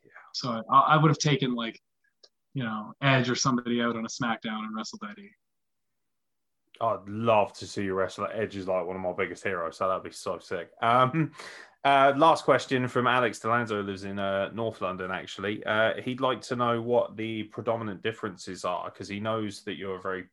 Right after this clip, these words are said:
Speaker 1: strong and very renowned tag team wrestler. Um, but he says, "What's it like going from tag team wrestling to singles matches? And ultimately, what are kind of the key differences there? Is there a different kind of preparation? Does it feel like there's,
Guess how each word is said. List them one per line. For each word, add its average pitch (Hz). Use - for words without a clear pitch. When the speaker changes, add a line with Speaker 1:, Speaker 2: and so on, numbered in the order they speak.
Speaker 1:
strong 107
and 87
very 104
renowned 98
tag 113
team 92
wrestler. 92
Um, 107
but 113
he -
says, 123
"What's 131
it 113
like 120
going 120
from 107
tag 113
team 110
wrestling 107
to 101
singles 110
matches? 104
And 110
ultimately, 156
what 147
are 127
kind 135
of 120
the 123
key 120
differences 104
there? 101
Is 101
there 107
a 104
different 104
kind 110
of -
preparation? 117
Does 104
it -
feel 107
like 104
there's, 101